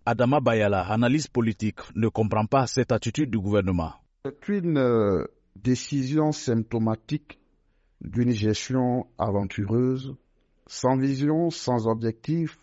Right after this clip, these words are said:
Speaker 2: sans cadre de référence, marquée par une absence de communion de vues et de concertation.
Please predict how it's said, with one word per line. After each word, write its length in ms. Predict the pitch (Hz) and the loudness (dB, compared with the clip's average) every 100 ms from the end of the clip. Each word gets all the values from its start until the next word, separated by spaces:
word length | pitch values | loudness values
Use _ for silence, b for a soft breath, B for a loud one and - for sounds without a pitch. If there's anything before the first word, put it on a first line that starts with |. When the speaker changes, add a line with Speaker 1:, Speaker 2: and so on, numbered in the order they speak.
| _ | _
Speaker 2:
sans 300 | _ - 135 | _ -2 -2
cadre 320 | 120 127 120 113 | 0 0 2 0
de 80 | |
référence, 760 | 113 110 120 127 156 156 - - _ _ _ _ - | 0 -2 -4 -2 -2 -2 -6 -18 _ _ _ _ -4
marquée 400 | 113 143 143 175 | 0 0 0 -2
par 320 | 170 131 120 | 0 2 2
une 160 | 127 123 | 2 0
absence 760 | 113 - 160 151 117 - - - _ _ _ _ | -2 -4 -2 0 -2 -4 -14 -20 _ _ _ _
de 400 | 92 113 110 101 101 | -6 -2 0 0 -2
communion 440 | 160 139 131 120 113 | -2 2 2 2 0
de 140 | 107 | 0
vues 500 | 101 117 147 160 165 _ - | -2 -2 -2 -2 -8 _ -4
et 100 | 131 | -2
de 400 | 113 110 98 82 - | 2 2 2 -2 -4
concertation. 720 | 110 - 95 - 90 - | -4 -2 -4 -4 -6 -8